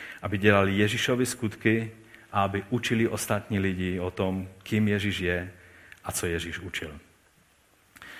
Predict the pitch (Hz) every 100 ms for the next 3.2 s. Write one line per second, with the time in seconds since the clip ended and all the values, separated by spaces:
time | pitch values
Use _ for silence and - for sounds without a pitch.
0 | - - - - - - 143 143 165 156
1 | - - - - - - - - 131 -
2 | 160 160 151 156 143 151 151 147 156 147
3 | -